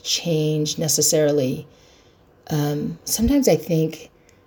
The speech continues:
it just accentuated some of his features, like that one. <laughs>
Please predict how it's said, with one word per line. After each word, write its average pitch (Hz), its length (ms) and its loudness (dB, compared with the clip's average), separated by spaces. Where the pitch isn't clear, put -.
it - 100 -10
just - 220 0
accentuated 160 800 2
some 151 200 0
of 175 120 -6
his 165 180 -2
features, 175 680 -4
like 156 340 2
that 123 280 -4
one. 143 240 -6
<laughs> - 220 -2